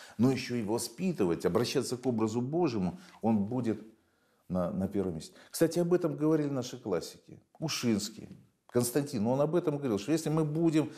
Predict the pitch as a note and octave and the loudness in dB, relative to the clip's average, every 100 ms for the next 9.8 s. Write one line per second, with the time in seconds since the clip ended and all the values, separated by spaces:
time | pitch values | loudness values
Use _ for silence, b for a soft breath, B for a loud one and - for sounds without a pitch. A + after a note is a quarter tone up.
0 | B - D#3 E3 - D3+ D3 D3 C#3 D#3+ | B 0 2 2 0 0 0 0 -4 0
1 | D#3 D3+ - D3 C#3 D#3 D3+ D3+ B2 E3 | 0 0 -2 -2 -2 -4 -2 -2 -2 -2
2 | E3+ C#3 C#3 C#3 D#3 C#3+ B B B F3 | -2 0 -2 -2 0 -2 B B B -2
3 | F3 F#3+ E3+ - A#2+ F2 E2+ D#2 - C#2 | 0 2 0 0 -4 -2 -4 -6 -8 0
4 | A#2 D3 C#3+ C#3 C#3 D3 D3+ D3 D3 C3 | 4 4 4 2 2 4 4 2 0 0
5 | F#2+ F2 - b b G#2 A#2+ B2+ - G#2+ | 0 -2 -4 b b 0 2 0 0 -2
6 | - F2+ - A#2 C3 E3 - - G#2 F2+ | -2 -6 0 2 4 2 -2 -2 -2 -2
7 | F#2 F#2+ F2 E2 G2+ F#2+ B B - C3 | -4 -4 -4 -2 -4 -4 B B 0 0
8 | B2 A#2+ A2+ A2 C#3+ G#2+ G#2+ F#3 - - | 0 -2 -6 -4 -2 0 0 0 -2 -6
9 | F#2 E2+ G2+ F#2+ D#2 D2 C#2 - | -8 -6 -6 -6 -8 -14 -18 -20